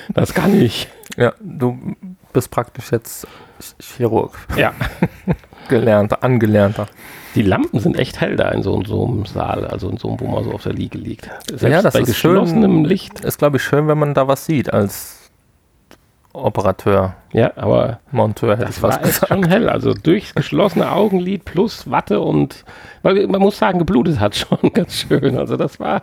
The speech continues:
Speaker 1: ich hatte ja gesagt, so, also gefühlt, wenn ich sehe, was für Lappen und, äh, äh, Dings alles nachher voll war, äh, da würde ich sagen, so ein halbes Wasserglas voll, <laughs>
Speaker 2: Hm.
Speaker 1: schätze ich mal, ist da über die Wupper gegangen.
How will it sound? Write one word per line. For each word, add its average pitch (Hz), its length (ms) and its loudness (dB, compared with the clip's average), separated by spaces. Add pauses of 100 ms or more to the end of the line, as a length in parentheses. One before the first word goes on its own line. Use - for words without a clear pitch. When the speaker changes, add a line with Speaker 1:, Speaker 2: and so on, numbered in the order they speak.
(280)
Speaker 1:
ich - 80 -6
hatte 143 160 2
ja 120 180 4
gesagt, 117 340 -2
so, - 160 0
also 117 140 0
gefühlt, 151 460 0
wenn 139 120 -2
ich 127 140 0
sehe, 139 320 0
was 127 160 -2
für - 180 -8
Lappen 135 360 0
und, 123 360 0 (140)
äh, 123 140 -2 (760)
äh, 135 120 2
Dings - 260 0
alles - 260 0
nachher 127 280 4
voll 143 260 0
war, 170 340 2
äh, - 260 -6
da - 80 -4
würde 151 120 -2
ich 131 80 -8
sagen, 139 220 0
so 135 60 2
ein 127 120 2
halbes 135 300 0
Wasserglas 127 580 0
voll, 139 160 2 (140)
<laughs> - 120 -20
Speaker 2:
Hm. 143 200 0
Speaker 1:
schätze 117 380 -2
ich - 120 -10
mal, - 400 -2
ist - 240 -10
da - 140 0
über 120 240 -4
die 98 120 -8
Wupper 135 260 -4
gegangen. 113 360 -8